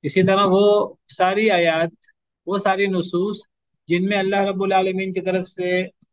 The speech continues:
वही के नाजिल होने का, अहकाम के नाजिल होने का, रहमतों के नाजिल होने का जिक्र मिलता है।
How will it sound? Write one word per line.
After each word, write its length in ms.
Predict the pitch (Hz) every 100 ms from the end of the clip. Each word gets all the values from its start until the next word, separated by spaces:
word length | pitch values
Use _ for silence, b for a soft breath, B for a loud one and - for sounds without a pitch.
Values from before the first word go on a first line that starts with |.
| -
वही 320 | 143 170 202
के 160 | 202 196
नाजिल 400 | 185 175 180 175
होने 280 | 165 165 170
का, 220 | 170 165
अहकाम 640 | 160 170 - 175 185 202
के 80 | 196
नाजिल 360 | 185 175 175 170
होने 280 | 160 160
का, 240 | 160 165 160
रहमतों 540 | 165 190 202 202 208
के 200 | 196 196
नाजिल 360 | 185 170 175 175
होने 300 | 160 160 170
का 280 | 165 151 143 _ _ _ _ _ -
जिक्र 340 | 135 151 190
मिलता 340 | 180 156 156 190
है। 260 | 170 127